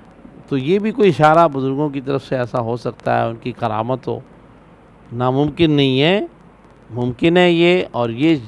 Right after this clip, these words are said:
जायज़ है, कोई इसमें नाजायज़ बात नहीं पाई जा रही। जहाँ तक किसी को ये जुस्तजू है कि वो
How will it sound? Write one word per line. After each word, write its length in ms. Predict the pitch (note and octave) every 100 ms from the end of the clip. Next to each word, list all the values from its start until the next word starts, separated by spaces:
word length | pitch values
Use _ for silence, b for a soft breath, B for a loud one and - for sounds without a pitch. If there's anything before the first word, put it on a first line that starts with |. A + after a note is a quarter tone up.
| G#2+
जायज़ 480 | C#3 D3 G3 A3 E3+
है, 220 | C3+ G2 -
कोई 200 | D3 D#3+
इसमें 220 | C#3 D#3
नाजायज़ 420 | C#3+ B2 C#3+ D3+
बात 260 | C3+ C3+ A#2
नहीं 160 | B2 A#2+
पाई 220 | A2 F#2+
जा 180 | F2+ C2
रही। 140 | - - - - - - - b b b b -
जहाँ 280 | B2+ F3 G#3
तक 220 | A3+ D#3+
किसी 240 | G3 F#3
को 160 | F#3 G3+
ये 200 | F3 G#3
जुस्तजू 540 | E3 E3 - D3+ G3 G#3
है 100 | G#3
कि 100 | G3
वो 180 | F#3+